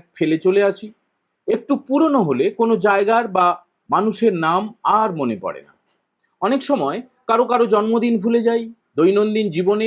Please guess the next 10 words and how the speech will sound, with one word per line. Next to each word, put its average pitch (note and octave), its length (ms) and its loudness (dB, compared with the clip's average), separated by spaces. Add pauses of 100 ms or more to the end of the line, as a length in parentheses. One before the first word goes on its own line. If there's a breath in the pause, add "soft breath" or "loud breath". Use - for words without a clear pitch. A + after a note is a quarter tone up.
(100)
এগুলো E3 260 0
চলতেই C#3+ 540 -4
থাকে, - 240 -20 (120)
কিন্তু A#3 320 -2 (440)
যদি A3+ 240 0
স্মৃতিভ্রংশ B3 800 -2 (160)
হওয়া A3 240 2 (180)
বাড়তে F3+ 360 -2
থাকে F#3 300 -4 (140)
এবং E3 140 -4